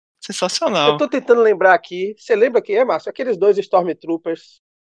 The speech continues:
Speaker 2: no final do, da primeira temporada que ficam conversando, são dois atores famosos.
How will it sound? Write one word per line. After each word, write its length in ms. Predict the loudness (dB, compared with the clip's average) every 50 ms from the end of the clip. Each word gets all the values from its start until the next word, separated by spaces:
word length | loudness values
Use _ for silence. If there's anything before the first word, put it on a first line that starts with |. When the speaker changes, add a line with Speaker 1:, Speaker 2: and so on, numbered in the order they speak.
| _ _ _ _ _ -12
Speaker 2:
no 120 | -12 -12
final 440 | -10 -6 -6 -2 2 2 2 2 2
do, 200 | 0 -4 -6 -4
da 200 | -4 -4 -4 -4
primeira 300 | -4 -8 -6 -2 -2 -2
temporada 540 | -2 -4 -8 -4 0 0 0 2 0 -2 -4
que 60 | -6
ficam 160 | -16 -18 -16 -10
conversando, 340 | -6 -6 -6 -6 -10 -12
são 160 | -8 -8 -2 0
dois 200 | 2 2 2 0
atores 440 | -4 -2 -2 -2 -2 -2 -2 -8
famosos. 720 | -4 -4 -2 -2 0 0 0 0 -2 -4 -10 -16 _ _